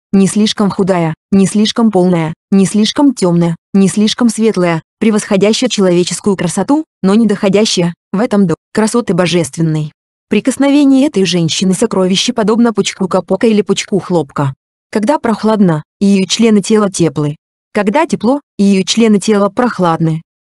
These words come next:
От ее тела исходит аромат сандалового дерева, от ее рта — аромат лотосов. Она встает, в знак почтения, перед царем-миродержцем и выходит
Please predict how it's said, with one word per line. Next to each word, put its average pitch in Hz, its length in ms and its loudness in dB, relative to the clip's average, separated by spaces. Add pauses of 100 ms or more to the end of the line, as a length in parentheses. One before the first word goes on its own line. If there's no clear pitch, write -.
От - 160 -4
ее 226 180 4
тела 202 320 0
исходит 233 420 0
аромат 170 380 0
сандалового 190 560 0
дерева, 175 480 0 (180)
от 196 140 -6
ее 190 200 2
рта — 233 280 -2 (180)
аромат 214 440 0
лотосов. 170 560 -2 (340)
Она 214 180 2
встает, 175 540 0 (160)
в 185 80 -2
знак 175 240 -2
почтения, 180 600 -2 (180)
перед 247 220 0
царем-миродержцем 233 960 2
и 233 40 2
выходит 190 520 0